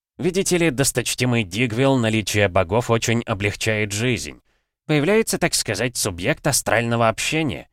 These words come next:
Есть к кому взывать, кому молиться, чьи капища рушить на худой конец, если надмировая сущность помочь не в силах. А у нас что? Ом-прокреатор?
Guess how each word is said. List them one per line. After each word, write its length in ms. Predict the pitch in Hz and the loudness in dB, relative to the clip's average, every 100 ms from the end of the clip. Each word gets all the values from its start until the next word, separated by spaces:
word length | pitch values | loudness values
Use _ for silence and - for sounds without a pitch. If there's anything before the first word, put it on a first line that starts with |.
| _ _ _ _ | _ _ _ _
Есть 420 | 110 127 175 - | -10 -2 -2 -2
к 40 | - - | -10 -6
кому 320 | 131 127 156 | -2 2 2
взывать, 640 | 107 85 87 87 156 - | 2 -2 2 2 2 -2
кому 240 | - 98 95 | -4 -2 2
молиться, 640 | 85 78 98 139 - 101 | 2 0 -2 -4 -4 -6
чьи 380 | - 92 90 85 | -6 -6 -4 -4
капища 600 | - 101 90 80 - 80 | 2 0 2 -4 2 2
рушить 420 | 85 120 - - | 2 -2 -4 -2
на 120 | 135 | -2
худой 300 | 127 123 127 | 0 0 0
конец, 480 | 120 120 127 147 - _ _ _ | 0 -2 0 -2 -4 _ _ _
если 480 | 131 131 - 135 131 | -6 -4 0 2 2
надмировая 640 | 127 123 107 123 123 127 113 | 2 0 2 2 4 2 2
сущность 580 | - 117 - 131 139 | 0 -2 -2 -2 -4
помочь 380 | - 110 95 - | -2 0 0 -2
не 120 | 110 | -4
в 60 | 120 | -2
силах. 480 | - 143 82 62 - _ _ _ _ | -2 -2 -4 -8 -18 _ _ _ _
А 120 | 120 | -2
у 100 | 117 | 0
нас 220 | 123 180 - | 2 0 0
что? 420 | - - 82 76 _ _ _ _ _ - | -4 0 0 0 _ _ _ _ _ -6
Ом-прокреатор? 960 | 95 120 123 123 - 113 113 180 - | 2 2 2 -2 0 2 2 2 0